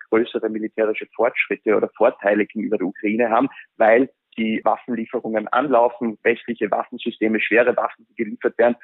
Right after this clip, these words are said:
Und die Ukraine hat bereits eine Generalmobilmachung durchgeführt,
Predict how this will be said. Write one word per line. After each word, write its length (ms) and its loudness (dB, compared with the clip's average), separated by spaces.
Und 140 -4
die 80 2
Ukraine 400 0
hat 200 -2
bereits 380 -2
eine 140 -4
Generalmobilmachung 1120 -2
durchgeführt, 560 -2